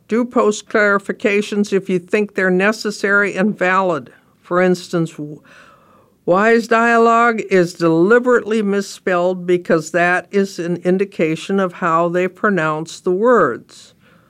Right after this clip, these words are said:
Or, "I was intending to hide the sex of the speaker by means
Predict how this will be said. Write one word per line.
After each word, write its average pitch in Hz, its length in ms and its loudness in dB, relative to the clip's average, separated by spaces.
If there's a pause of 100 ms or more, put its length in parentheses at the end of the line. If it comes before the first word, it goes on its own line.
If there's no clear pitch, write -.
(180)
Or, 190 600 2
"I 185 160 2
was 180 240 0
intending 233 580 0
to 196 120 -2
hide 185 340 0
the 156 100 -4
sex - 420 -4
of 196 140 -2
the 165 80 -6
speaker 165 540 -2
by 170 240 -2
means 175 640 0